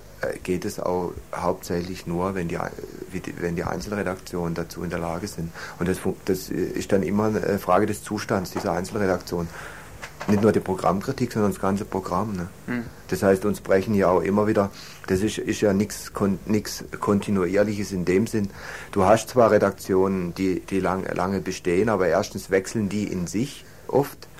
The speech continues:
Speaker 1: und dann hast du einfach auch Gruppen, die, die total wegbrechen und es kommen wieder vollkommen neue Redaktionsgruppen, ne? Da ist das Ganze eh dauernd in Bewegung.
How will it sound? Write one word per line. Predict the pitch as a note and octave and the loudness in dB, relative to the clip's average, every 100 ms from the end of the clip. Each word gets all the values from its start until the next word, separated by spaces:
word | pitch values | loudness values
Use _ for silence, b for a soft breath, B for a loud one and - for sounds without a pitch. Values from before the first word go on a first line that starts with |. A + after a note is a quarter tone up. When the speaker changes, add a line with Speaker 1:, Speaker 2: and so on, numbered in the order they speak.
| B B B | B B B
Speaker 1:
und | G2 G#2 | 2 4
dann | G2+ | 4
hast | G2+ G2 | 4 2
du | G#2 | 0
einfach | G2 G2 F2+ | 0 -2 0
auch | E2 F#2 | 0 0
Gruppen, | G2 F#2+ G2 | -4 -4 -6
die, | F#2+ F2+ F2 - | -4 -4 -6 -6
die | F#2 | -8
total | F2+ E2+ F2+ G#2 | -6 -2 0 2
wegbrechen | G2+ - - F#2 F#2+ | 0 -2 -4 -4 -4
und | F2 | -4
es | F2 | -4
kommen | G2 F#2 | -6 -6
wieder | F2+ | -4
vollkommen | - F2+ - E2+ | -2 -2 -2 -4
neue | E2+ E2+ F#2+ F#2+ | -4 -4 -4 -4
Redaktionsgruppen, | F2 - - F2 - F2 E2+ E2+ | -6 -8 -8 -8 -8 -10 -8 -8
ne? | B2 - B B B B B | -8 -10 B B B B B
Da | F2+ | -2
ist | F2+ | 0
das | F#2+ - | -2 0
Ganze | F2 G2+ E2+ | 0 2 2
eh | F2+ | 2
dauernd | F#2+ E2+ G2+ G2+ F2+ | 2 2 2 0 -2
in | F2+ | -4
Bewegung. | E2 D#2+ F#2 G2 | -4 -4 -2 -4